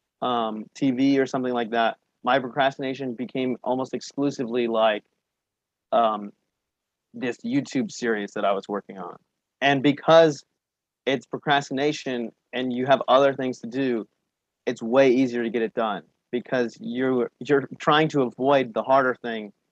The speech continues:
by doing the more fun or easier thing.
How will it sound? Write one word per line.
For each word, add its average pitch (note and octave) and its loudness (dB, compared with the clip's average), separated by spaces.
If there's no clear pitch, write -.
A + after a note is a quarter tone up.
by B2+ -2
doing B2+ -4
the A#2 0
more C3 0
fun B2+ 0
or G#2 -6
easier B2+ 0
thing. G2+ -8